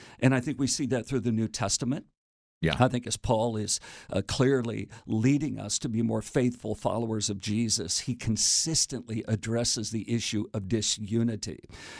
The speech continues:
Speaker 1: And it may not have been that they were divided over politics, because I'm not sure that, you know, they saw life and political life through the same lens and framework that we do.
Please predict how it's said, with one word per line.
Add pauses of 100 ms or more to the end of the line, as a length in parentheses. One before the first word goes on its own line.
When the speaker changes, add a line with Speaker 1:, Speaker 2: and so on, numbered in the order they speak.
(200)
Speaker 1:
And
it
may
not
have
been
that
they
were (340)
divided
over
politics,
because
I'm
not
sure
that, (300)
you
know,
they
saw (200)
life
and
political
life
through
the
same
lens
and
framework
that
we
do.